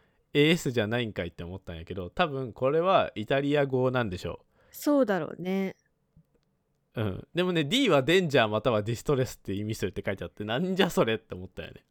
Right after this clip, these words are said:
Speaker 2: やっぱ自分の母国とさ、
Speaker 1: 混ぜたんかな？
Speaker 2: 混ぜたかったんじゃない？
Speaker 1: そういうことかな？
Speaker 2: うん。
Speaker 1: なんか、シーキューって何なんだろうね。また調べとこ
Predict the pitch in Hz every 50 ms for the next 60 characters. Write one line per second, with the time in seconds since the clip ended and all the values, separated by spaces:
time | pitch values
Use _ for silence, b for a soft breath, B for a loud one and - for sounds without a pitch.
0 | _ _ - 240 220 - 202 175 - 208 196 185 214 226 220 220 220 214 214 208
1 | 214 - _ _ _ _ _ _ _ _ _ _ _ _ _ - 226 - - 208
2 | 180 - - - - 165 - - 180 175 220 - _ _ _ _ _ _ _ _
3 | _ _ _ _ _ _ _ _ _ _ _ _ _ _ _ _ - 135 151 160
4 | 139 131 - - 160 165 185 180 - 202 165 220 202 - 202 - - 170 165 -
5 | 160 151 160 170 196 247 285 _ b b b b b b _ _ _ _ _ _
6 | _ _ _ _ _ _ _ _ _ - - - 135 135 147 143 143 131 - -
7 | 87 - - - 202 180 175 170 165 175 - 110 98 - - - - - _ _
8 | _ _ _ _ _ _ _ _ _ _ _ _ _ _ _ _ _ _ _ _
9 | - - 180 175 165 - - 185 156 - 98 95 98 101 95 87 85 - 82 -
10 | - - 92 92 - - 104 - 104 95 - - 104 101 92 95 - - _ -
11 | -